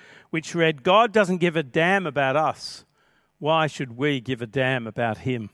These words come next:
How do you respond to life in the hard times? What do you think about God? I had the privilege of serving in the United States for a few years,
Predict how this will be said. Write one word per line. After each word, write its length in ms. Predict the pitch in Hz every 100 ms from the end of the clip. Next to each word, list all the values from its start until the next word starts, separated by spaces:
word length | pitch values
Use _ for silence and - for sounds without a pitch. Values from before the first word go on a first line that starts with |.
| _ - _ _ _ _ _ _ _ _ _ _ _ _ _ _ -
How 180 | 226 311
do 100 | 359
you 120 | 233
respond 560 | 214 - - 214 233 214
to 100 | 180
life 440 | 131 113 87 - -
in 160 | 143
the 80 | 120 107
hard 280 | 127 110 -
times? 640 | - 107 101 - - - _ _ _ _ _ _ _ _ _ _ _
What 200 | - 254
do 100 | 208
you 140 | 240 220
think 520 | - 226 262 247 - -
about 420 | 160 139 135 117
God? 380 | - 120 95 - - _ _ _ _ _ _ _ _ _ _ _ _ _ _ _ _ _ _ _ _ -
I 120 | 196
had 140 | 220
the 60 | 160
privilege 460 | - 202 160 156 147
of 140 | 143
serving 400 | 190 180 147 135
in 120 | 143
the 60 | 147
United 160 | 147
States 380 | 127 - 160 156
for 160 | - 139
a 60 |
few 200 | 120 139
years, 560 | 127 117 127 185 - -